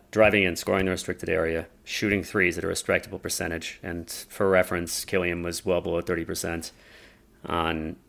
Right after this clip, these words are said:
uh, I think he was like, well, if we consider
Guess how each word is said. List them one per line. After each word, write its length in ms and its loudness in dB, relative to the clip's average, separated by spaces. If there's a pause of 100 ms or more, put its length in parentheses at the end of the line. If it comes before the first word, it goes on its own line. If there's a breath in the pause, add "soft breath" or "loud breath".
(460)
uh, 140 -4
I 0 - (160)
think 140 -2
he 100 0
was 140 -2
like, 320 -8
well, 240 -2 (100)
if 80 -20
we 60 -14
consider 360 -4